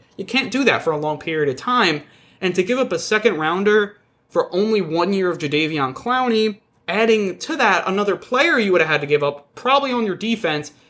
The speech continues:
with either Sheldon Rankins, who I think is gonna have a huge year, or Patrick Robinson, who's basically your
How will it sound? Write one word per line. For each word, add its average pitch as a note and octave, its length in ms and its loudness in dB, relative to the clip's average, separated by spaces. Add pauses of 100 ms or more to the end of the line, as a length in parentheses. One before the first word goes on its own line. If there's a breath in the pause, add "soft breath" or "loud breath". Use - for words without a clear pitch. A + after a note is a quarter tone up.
(140 soft breath)
with D3+ 300 2
either D#3+ 180 2
Sheldon A#3+ 340 2
Rankins, F#3 400 -2
who C#3 140 -2
I G3+ 160 2
think G#3+ 140 -4
is G3+ 80 -8
gonna F#3 160 -2
have D3 100 -2
a C3+ 60 -2
huge A3 460 -8
year, C#3+ 400 0 (240 soft breath)
or A3+ 260 4
Patrick F#3+ 360 -2
Robinson, F3 460 -2
who's D3+ 380 -8 (240 soft breath)
basically A3+ 580 0
your C#3+ 460 2